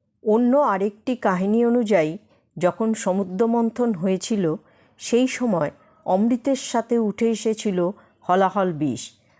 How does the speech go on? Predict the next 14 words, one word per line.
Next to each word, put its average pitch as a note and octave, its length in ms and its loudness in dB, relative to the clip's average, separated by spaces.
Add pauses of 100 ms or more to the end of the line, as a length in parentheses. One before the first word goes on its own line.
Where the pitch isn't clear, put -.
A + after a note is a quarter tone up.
(160)
আর E3 160 2
বিশ্ব G3+ 460 -2
ব্রহ্মাণ্ডকে A3 720 0
বাঁচানোর F#3+ 580 -2
জন্য E3+ 400 0 (380)
সেই G3 320 0
বিষ G#3 480 -2
মহাদেব E3+ 520 -2 (300)
নিজের F#3+ 340 0
কণ্ঠে F3+ 420 0
ধারণ E3 360 -2
করেছিলেন। D3 640 -4 (460)
এর F3+ 160 0
ফলে F3+ 460 0